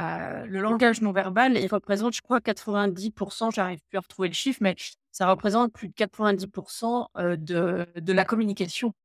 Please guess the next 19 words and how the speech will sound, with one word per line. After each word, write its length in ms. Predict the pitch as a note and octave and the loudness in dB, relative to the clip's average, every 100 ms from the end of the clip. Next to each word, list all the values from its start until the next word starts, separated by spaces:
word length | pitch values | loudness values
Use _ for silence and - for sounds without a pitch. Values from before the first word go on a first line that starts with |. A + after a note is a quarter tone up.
| _ _ _ _ | _ _ _ _
Donc, 200 | G3 F3+ | -6 2
avant 240 | G3 F#3 G3+ | 4 4 4
même 340 | A3+ C4 A#3+ | 6 6 4
que 80 | A3 | 2
vous 240 | F3+ E3+ | 0 0
ayez 180 | F3+ F#3 | 0 0
dit 200 | D#3 D#3+ - | -2 -6 -6
quoi 120 | A3+ | -6
que 100 | - | -6
ce 140 | F3 | -10
soit, 400 | - - A#3+ C4+ _ _ _ _ _ _ _ - | -8 2 2 2 _ _ _ _ _ _ _ -12
votre, 520 | F3 F3+ - - - | -2 -2 -2 -12 -4
heu, 460 | F#3 F3 E3 D#3 - _ _ _ - | -2 0 0 -2 -6 _ _ _ -10
votre 200 | - _ - | -10 _ -2
personne, 640 | A#3+ - C#4+ C#4 C#4 C#4 - - | -2 4 4 6 6 4 2 -4
votre 520 | E3+ F3 - - E3 D#3+ | -2 -2 -4 -6 -6 -2
tenue, 420 | A#3+ B3+ C#4 C#4+ D4 _ _ F3 | 2 4 4 2 0 _ _ -2
votre 240 | G3 - | -2 2
attitude 680 | B3 - A#3 - C4 A#3+ | 2 2 -4 0 0 2